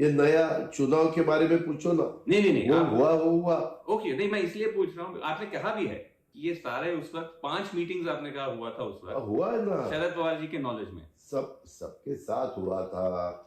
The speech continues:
Speaker 1: आपको जैन साहब को वापस बताता हूँ,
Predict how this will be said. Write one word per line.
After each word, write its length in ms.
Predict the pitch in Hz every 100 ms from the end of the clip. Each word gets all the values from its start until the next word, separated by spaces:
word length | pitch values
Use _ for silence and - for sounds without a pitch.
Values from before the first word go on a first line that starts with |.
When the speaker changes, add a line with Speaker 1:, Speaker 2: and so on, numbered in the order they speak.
| _ _ _ -
Speaker 1:
आपको 420 | 107 113 - 117 104 - 95 92
जैन 400 | 87 101 104 107
साहब 200 | 110 107
को 420 | - 90 - _
वापस 360 | 85 107 151 123
बताता 440 | 120 113 104 101
हूँ, 520 | 98 95 95 95 -